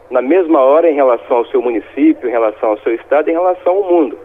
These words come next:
Então, isso que antes estava guardado, agora tá publicado, e a pessoa se enxerga automaticamente. O que o idaf fez, na verdade, foi simplesmente publicar alguma coisa que já está consolidada, no caso dos municípios de Divino de São Lourenço e Guaçuí,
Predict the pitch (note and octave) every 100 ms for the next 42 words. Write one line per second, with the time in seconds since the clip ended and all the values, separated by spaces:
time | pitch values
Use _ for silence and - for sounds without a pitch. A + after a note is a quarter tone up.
0 | - C#4 - F#3+ A3 G3 B3+ - F4+ E3
1 | D3+ D3 C#3 B2+ A#2+ A#2 A#2 D3+ E3+ D#3+
2 | E3 F3+ G3 F#3 G#3 D#3+ D#3 D3 D3+ E3
3 | - F3+ - - - F3 F3 F3 F3 E3+
4 | E3 F#3+ F3+ D3 G2+ - - - - -
5 | - - D#3+ D#3 B2+ A#2+ - C3+ A#2+ A2
6 | G#2 G#2 F3 - - - _ - - A4
7 | - A4+ A#4 F#4 F#4+ F#4 - G4 G#4+ -
8 | F3 E3+ F3+ - E3+ F#3 F3+ D#3+ D#3 -
9 | C#3+ C#3+ - B2 A2+ B2+ B2 A2 A2+ A#2+
10 | A#2+ A2 A2 A#2 G#2+ - A#2+ G#2+ G#2 G2
11 | G#2+ F2+ - _ _ _ G#2+ A2 C3+ C3+
12 | - A#2+ A2+ G#2+ G2+ G#2+ A2 G#2 - A#2+
13 | D#3+